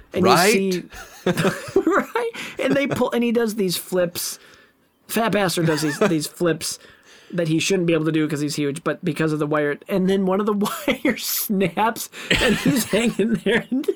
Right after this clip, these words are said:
Speaker 1: he
Speaker 2: "Oh, isn't this
Speaker 1: "Isn't
Speaker 2: magical?"
Speaker 1: this magical?" I love that line. I watched that at least six times. I rewound it.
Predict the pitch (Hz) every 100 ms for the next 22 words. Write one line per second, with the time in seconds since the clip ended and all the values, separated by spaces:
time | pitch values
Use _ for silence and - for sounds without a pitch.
0 | - - - - 190 - 127 143 143 135
1 | 127 151 165 156 - 143 139 - 120 127
2 | 135 170 - 104 92 165 170 135 120 139
3 | 160 156 156 151 127 156 139 123 117 113
4 | 107 98 90 104 147 - 139 160 151 143
5 | 139 127 127 120 107 104 95 147 _ 175
6 | 165 175 165 156 160 - 156 151 143 147
7 | 143 135 - 131 - 110 104 - - 127
8 | 127 117 180 - - 160 - 147 - -
9 | 175 175 247 294 - 349 -